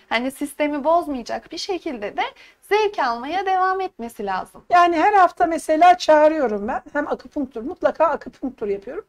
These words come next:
Speaker 2: Bu arada şunu da söyleyeyim. Hani kullandığım yöntem olan akupunktur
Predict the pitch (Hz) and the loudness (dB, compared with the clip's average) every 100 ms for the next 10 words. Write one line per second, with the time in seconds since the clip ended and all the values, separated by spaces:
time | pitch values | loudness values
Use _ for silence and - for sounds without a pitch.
0 | _ - - 427 403 - 381 311 - - | _ -10 -2 0 0 -2 -2 -2 -2 0
1 | 370 240 269 - _ _ _ _ 202 190 | 0 0 -6 -10 _ _ _ _ -12 -8
2 | 311 311 294 269 277 262 269 254 285 247 | -2 2 2 2 -4 -4 -4 -4 -4 -2
3 | 214 220 233 302 349 339 - 359 - | -4 -6 -10 -8 -8 -8 -8 -12 -14